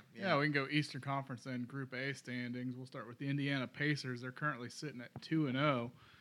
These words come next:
Speaker 1: uh, followed by the Atlanta Hawks at one and oh, and then surprisingly, the Philadelphia and the seventy-sixers right now are in third after two games at one and one. So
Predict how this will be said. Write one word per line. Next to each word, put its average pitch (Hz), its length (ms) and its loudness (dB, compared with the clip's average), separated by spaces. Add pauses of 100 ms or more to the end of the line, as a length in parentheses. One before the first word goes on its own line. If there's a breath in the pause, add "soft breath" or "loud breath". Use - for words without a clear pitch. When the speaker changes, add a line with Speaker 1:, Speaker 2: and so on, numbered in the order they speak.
(340 soft breath)
Speaker 1:
uh, 123 200 -2
followed 131 360 2
by 123 220 0
the 120 80 0
Atlanta 127 380 0
Hawks 127 380 2
at 113 120 -8
one 135 280 2
and 131 100 4
oh, 127 500 2
and 123 100 -4
then 120 160 0
surprisingly, 143 640 8
the 120 80 -2
Philadelphia 139 540 0
and 123 80 4
the 123 40 -4
seventy-sixers 131 760 0
right 127 180 2
now 131 220 6
are 123 120 2
in 117 100 -4 (100)
third 139 360 6
after 120 440 0 (160)
two 135 200 0
games 120 380 0
at 120 80 -6 (380)
one 123 240 0
and 120 120 2
one. 127 380 2
So 120 300 -2